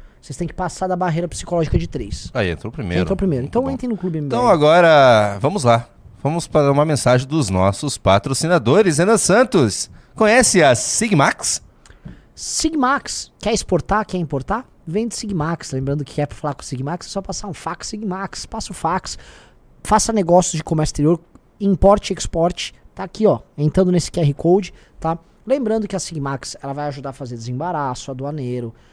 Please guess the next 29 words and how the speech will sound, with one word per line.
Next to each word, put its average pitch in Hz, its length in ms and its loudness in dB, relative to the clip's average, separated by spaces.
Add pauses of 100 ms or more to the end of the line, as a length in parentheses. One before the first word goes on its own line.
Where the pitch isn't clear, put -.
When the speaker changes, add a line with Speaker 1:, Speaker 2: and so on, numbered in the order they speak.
(140)
Speaker 1:
ela 151 160 -8
vai 135 140 -8
ajudar 131 200 -8
você 131 280 -8
a 120 40 -4
ter 131 120 -8
contatos, 143 440 -6
ela 170 80 -4
arruma 208 280 4
a - 20 0
cadeia 202 360 2
de 214 100 -4
fornecedor. 208 520 0
Por 254 120 0
exemplo, 202 300 -4 (280)
pô, 254 120 6
eu 226 120 6
quero 233 200 -2
montar 226 300 -4
um 220 120 -2
produtinho 214 480 -2
aqui 202 120 -6
no 208 80 -2
Brasil, 165 420 0 (220)
tá? 156 220 0
Quero 170 220 -4
montar, 170 360 -4
por 165 140 -2
exemplo, 156 480 -2